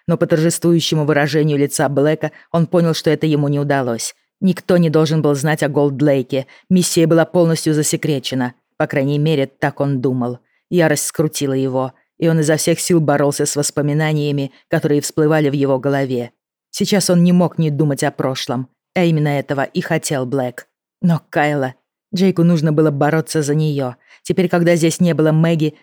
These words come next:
на ее стороне не осталось никого, кто был бы готов сражаться за ее жизнь. Блэк подошел к двери, резко распахнул ее и вышел.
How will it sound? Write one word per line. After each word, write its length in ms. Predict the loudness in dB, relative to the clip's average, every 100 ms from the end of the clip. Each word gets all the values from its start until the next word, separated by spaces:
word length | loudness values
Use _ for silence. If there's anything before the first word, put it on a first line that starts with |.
| -4
на 60 | 2
ее 180 | 2
стороне 420 | 2 0 2 2 2
не 100 | 0
осталось 460 | 0 0 0 0
никого, 480 | -2 0 -2 2 0
кто 200 | 0 0
был 220 | 2 2
бы 100 | 2
готов 440 | 2 0 0 -2 -2
сражаться 580 | -2 -2 0 -2 -2
за 120 | -2 -2
ее 320 | 0 -2 -4
жизнь. 520 | -4 -8 -6 -8 -10 _ _ _ _ _ _
Блэк 280 | 0 0 0
подошел 380 | -2 -2 -2 -2
к 60 |
двери, 400 | -2 -2 -2 -4 -10 _ _
резко 300 | -2 0 -2
распахнул 500 | -4 -4 -2 0 0
ее 280 | 0 0 0
и 100 | 0
вышел. 520 | -2 -4 -6 -8 -10